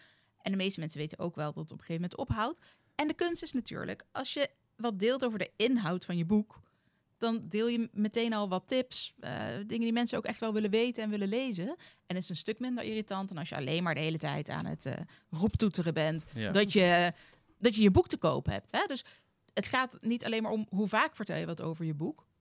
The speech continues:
Speaker 1: maar wat vertel je over je boek.
Speaker 2: Ja.
Speaker 1: Ehm, dus die recensies die helpen natuurlijk, hè? Social Proof, eh, Cialdini, eh, weten we allemaal, denk ik. Ehm, maar er is ook gewoon dat je, hè, de tips uit het,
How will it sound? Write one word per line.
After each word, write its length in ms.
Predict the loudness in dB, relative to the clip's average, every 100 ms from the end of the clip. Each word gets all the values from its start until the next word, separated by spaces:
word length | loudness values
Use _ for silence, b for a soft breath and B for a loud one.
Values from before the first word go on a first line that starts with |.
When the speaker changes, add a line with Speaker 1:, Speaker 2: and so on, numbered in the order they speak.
| -6
Speaker 1:
maar 260 | -2 2
wat 380 | 6 4 4 -10 _ -12
vertel 420 | -8 -4 -4 -4
je 100 | -4
over 260 | -4 -6 -6
je 100 | -10
boek. 260 | -10 -14 _ B
Speaker 2:
Ja. 180 | B -16 -12
Speaker 1:
Ehm, 340 | -6 -6 -6 -6
dus 140 | -4
die 120 | -2
recensies 460 | 0 0 0 0 -2
die 100 | 0
helpen 320 | 0 0 -2
natuurlijk, 360 | -4 -2 -2 0
hè? 200 | 2 2
Social 380 | 0 -2 -2 -4
Proof, 420 | -2 0 -2 -4
eh, 100 | -6 -4
Cialdini, 560 | -2 0 4 4 2 -2
eh, 140 | -4
weten 300 | -2 -2 -2
we 60 | -2
allemaal, 340 | 0 0 2
denk 180 | 0 -2
ik. 180 | -4 -6 B B B B
Ehm, 500 | 0 2 4 2 -2 -6
maar 240 | 0 2 2
er 60 |
is 100 | 2
ook 160 | 4 4
gewoon 280 | 2 2 2
dat 140 | 0
je, 220 | 0 -2 -2
hè, 240 | -4 -4
de 160 | -4 -2
tips 300 | 0 0 0
uit 220 | -2 0
het, 220 | -2 -6